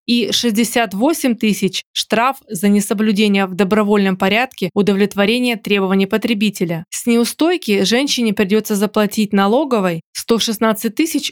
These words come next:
умноженное на тринадцать процентов, то есть пятнадцать тысяч восемьдесят рублей. С потребительского штрафа шестьдесят восемь тысяч умноженное на тринадцать процентов восемь тысяч восемьсот сорок рублей. Итого в налоговую инспекцию уйдет двадцать три тысячи девятьсот двадцать рублей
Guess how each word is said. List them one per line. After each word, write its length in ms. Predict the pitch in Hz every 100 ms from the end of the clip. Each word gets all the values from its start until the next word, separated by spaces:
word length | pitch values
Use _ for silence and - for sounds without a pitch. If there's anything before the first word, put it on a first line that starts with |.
| -
умноженное 440 | 202 196 214 233
на 120 | 214 196
тринадцать 400 | 196 190 190 -
процентов, 580 | 220 - 196 170 170 -
то 100 | -
есть 280 | 302 294 -
пятнадцать 560 | 240 233 208 202 208 202
тысяч 340 | 311 330 -
восемьдесят 720 | 196 185 233 262 240 - 214
рублей. 480 | 220 185 180 165 170 -
С 100 | -
потребительского 840 | 240 247 247 247 220 208 233 226
штрафа 580 | 196 262 277 339 220 175 -
шестьдесят 520 | 226 226 - 254 190
восемь 360 | 214 214 233 233
тысяч 320 | 339 330 -
умноженное 460 | 220 208 185 190
на 60 | 190
тринадцать 420 | 202 196 190 -
процентов 580 | 190 185 190 175 170 165 -
восемь 540 | 202 240 262 - 240
тысяч 420 | 233 339 349 311
восемьсот 720 | - 202 214 214 208 - 247 -
сорок 380 | 190 196 202
рублей. 500 | 196 175 175 170 170 _ -
Итого 580 | 240 269 254 349 349
в 60 | -
налоговую 600 | 240 240 254 214 214 220
инспекцию 720 | 226 - 285 311 - - 196
уйдет 480 | 202 233 196 220 208
двадцать 480 | 185 226 226 - 214
три 140 | 240
тысячи 460 | 240 320 - - 240
девятьсот 540 | 196 196 202 - 262
двадцать 460 | 196 190 208 226 214
рублей 440 | 226 190 185 180